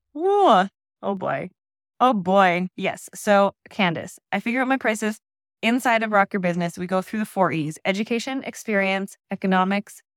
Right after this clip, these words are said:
and economy. And we figure out what you, kind of breaking it down for that,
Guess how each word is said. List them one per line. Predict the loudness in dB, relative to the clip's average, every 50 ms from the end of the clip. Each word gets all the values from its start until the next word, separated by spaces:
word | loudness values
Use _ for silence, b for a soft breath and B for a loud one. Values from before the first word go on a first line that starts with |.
| _ _
and | -8 -6 -6
economy. | -6 -4 -4 -4 -4 -4 -8 -12 -14 -16 -18 -20 _ _ _ _ _ _ _ _ _ _ _ -4
And | -2 -2 -2 0
we | 0 0 0
figure | 0 0 0 2 4 4
out | 4 4 2
what | -2 -6 0 2 2 2 2 0 -4 -12 -20 _
you, | -18 -16 -14 -12 -8 -4 -2 -2 -2 -2 -4 _ _ _ _ _ _ -20 -20 -14
kind | -8 -4 -2 0 2
of | 0 0 -2 _ _ _ -4
breaking | -2 -2 -2 -2 -4 -4
it | 0
down | 0 0 0 0
for | -2 -4 -2
that, | 0 0 0 0 -2